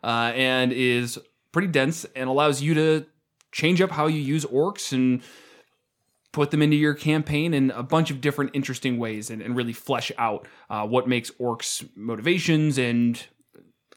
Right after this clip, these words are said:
everything. So I don't even know where to start with this. <laughs> So, okay, how about this?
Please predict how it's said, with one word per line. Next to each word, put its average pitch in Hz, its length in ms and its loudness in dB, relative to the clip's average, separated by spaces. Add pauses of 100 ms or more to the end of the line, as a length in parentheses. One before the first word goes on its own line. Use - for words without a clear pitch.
(240)
everything. 107 520 -8
So 113 320 -4 (1160)
I 131 100 2
don't 165 140 6
even 151 160 4
know 139 100 4
where 131 140 4
to 101 80 -4
start 110 400 -4
with 117 120 -16
this. - 300 -12 (320)
<laughs> - 1600 4 (1900)
So, 214 220 8
okay, 156 360 0
how 185 80 0
about 190 220 2
this? - 340 -14